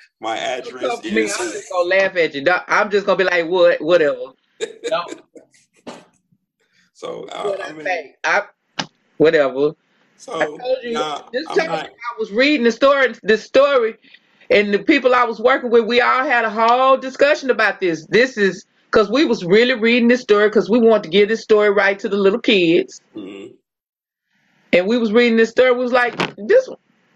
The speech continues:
Speaker 2: Eve been taking this all this time. This was Adam."
Speaker 1: Yeah.
Speaker 2: And humankind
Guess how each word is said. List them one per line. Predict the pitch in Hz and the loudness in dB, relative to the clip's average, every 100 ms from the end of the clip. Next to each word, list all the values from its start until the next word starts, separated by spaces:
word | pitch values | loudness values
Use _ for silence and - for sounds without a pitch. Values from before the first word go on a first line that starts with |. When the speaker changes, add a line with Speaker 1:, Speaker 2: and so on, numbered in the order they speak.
| _ _ - 180 - _ _ | _ _ -6 -4 -4 _ _
Speaker 2:
Eve | 247 415 523 | 4 4 4
been | 440 415 | 0 0
taking | 440 415 403 | 0 0 -2
this | 403 403 | -2 0
all | 392 381 392 | 0 0 -2
this | 494 | -4
time. | - 427 381 | 0 2 2
This | 440 508 | 0 0
was | 349 415 605 | 0 0 0
Adam." | 605 143 - _ _ _ _ _ _ _ _ _ _ _ _ - | -2 -4 -6 _ _ _ _ _ _ _ _ _ _ _ _ -20
Speaker 1:
Yeah. | 202 208 _ _ _ _ | -20 -20 _ _ _ _
Speaker 2:
And | 247 269 302 | -2 -2 -2
humankind | 330 359 311 247 381 381 370 330 302 311 | -4 -2 -2 0 2 2 2 0 -4 -6